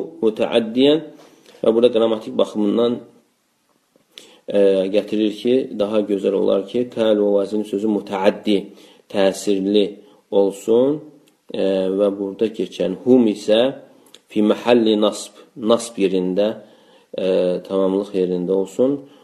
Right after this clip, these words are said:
Və minhum mən yec'aluha damiran və bəziləri isə bunu əvəzlik kimi gətirir.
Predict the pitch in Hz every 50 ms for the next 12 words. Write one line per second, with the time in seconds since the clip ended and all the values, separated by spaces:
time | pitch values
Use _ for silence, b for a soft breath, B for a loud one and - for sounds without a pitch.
0 | B - 135 147 190 214 202 185 180 170 165 160 156 151 151 151 151 147 143 147
1 | 151 147 147 139 131 123 120 117 120 131 127 120 110 107 107 98 92 85 - -
2 | - b b b b b b b b - 101 101 110 113 117 113 101 104 104 101
3 | 104 101 - 117 107 104 107 117 - 110 117 101 104 98 92 95 104 101 - -
4 | - 104 107 104 107 98 - - 110 113 123 123 -